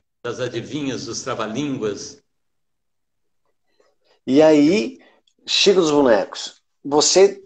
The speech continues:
Speaker 2: brinquedo de abolô, que é quase um malabares, né? Pra quem vê Circo,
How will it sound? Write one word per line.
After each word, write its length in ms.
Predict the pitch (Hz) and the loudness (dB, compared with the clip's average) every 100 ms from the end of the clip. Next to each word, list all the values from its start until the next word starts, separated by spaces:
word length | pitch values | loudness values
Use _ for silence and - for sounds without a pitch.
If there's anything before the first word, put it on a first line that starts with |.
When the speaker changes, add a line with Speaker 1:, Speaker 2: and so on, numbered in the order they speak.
| _ - | _ -16
Speaker 2:
brinquedo 680 | 110 98 143 135 139 117 | -16 -2 -2 2 2 4
de 80 | 117 | 4
abolô, 440 | 123 131 123 120 107 | 4 4 6 4 2
que 120 | 110 | -2
é 40 | |
quase 260 | - 139 160 | 0 2 2
um 40 | |
malabares, 680 | 147 143 - 92 107 92 - | 2 0 -2 -2 -2 -2 -4
né? 100 | 117 | -4
Pra 140 | 104 | -4
quem 180 | - 120 | -6 -6
vê 240 | 101 107 90 | -2 -2 -2
Circo, 440 | - - - 98 | -4 -6 -6 -10